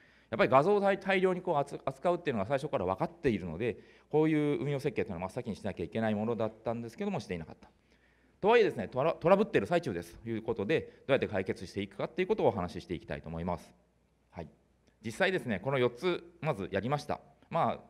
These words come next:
初っ端ですね、まずダウンさせないためにですね、データ、データ量とユーザー数の制限をして、まあ、監視しますと。で、ある程度こう、さばけるようにした上で、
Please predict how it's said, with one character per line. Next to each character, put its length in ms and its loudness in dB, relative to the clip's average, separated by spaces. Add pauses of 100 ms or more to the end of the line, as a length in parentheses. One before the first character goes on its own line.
(140)
初 140 -8
っ 120 -4
端 180 6
で 60 4
す 100 -2
ね、 100 -2
ま 120 2
ず 120 -6
ダ 120 6
ウ 80 2
ン 100 2
さ 140 0
せ 80 -4
な 100 0
い 60 -2
た 100 0
め 80 -4
に 60 -2
で 60 -2
す 80 -14
ね、 100 -8
デ 120 0
ー 20 -12
タ、 100 0
デ 240 -4
ー 40 -8
タ 100 2
量 200 2
と 140 2
ユ 140 0
ー 40 -2
ザ 100 4
ー 20 2
数 100 -6
の 100 -4
制 180 -2
限 140 -4
を 60 -10
し 120 -20
て、 220 -2 (280)
ま 120 -2
あ、 20 -6
監 120 2
視 100 -6
し 120 -8
ま 120 -2
す 60 -12
と。 160 -4 (680)
で、 680 0 (160)
あ 80 2
る 80 6
程 240 6
度 100 6
こ 120 -2
う、 40 -2
さ 120 2
ば 80 8
け 100 0
る 80 0
よ 120 4
う 40 -2
に 60 -6
し 80 -14
た 180 2
上 240 4
で、 260 2